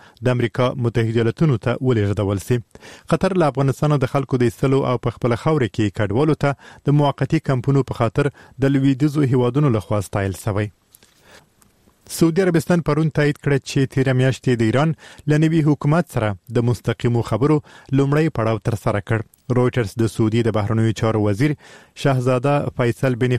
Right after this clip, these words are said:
فرحان ال سعود په حواله ویلي چې له ایران سره خبرې د سپتمبر میاشتې پر یوویشتمه سوې وې، خو هغه د دغو خبرو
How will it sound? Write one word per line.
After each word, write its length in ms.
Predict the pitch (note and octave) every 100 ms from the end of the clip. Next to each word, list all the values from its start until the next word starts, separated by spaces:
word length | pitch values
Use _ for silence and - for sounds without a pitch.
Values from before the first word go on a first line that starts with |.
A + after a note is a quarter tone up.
| -
فرحان 340 | A2 G#2+ B2 -
ال 80 | A#2 -
سعود 260 | A#2 A#2+ A#2
په 80 | A2+
حواله 260 | G#2+ A2+ A#2
ویلي 240 | A2+ D#3 A#2+
چې 420 | - G#2+ G2+ _ A2
له 100 | A2
ایران 260 | A2+ B2 A#2
سره 160 | A2 G#2+
خبرې 720 | G#2+ D3+ D#3 - - _ C3+
د 100 | D3
سپتمبر 520 | D#3+ C#3+ F#3 F3 D#3 C#3
میاشتې 400 | C#3 - C3+ -
پر 160 | A2
یوویشتمه 480 | A2 A2 - D3+ A2+ -
سوې 220 | - G#2 F#2+
وې، 100 | G#2 - _ -
خو 160 | A2
هغه 200 | G#2+ G#2+ D3+ - - -
د 100 | C#3+ E3
دغو 160 | D#3 -
خبرو 280 | A#2+ C3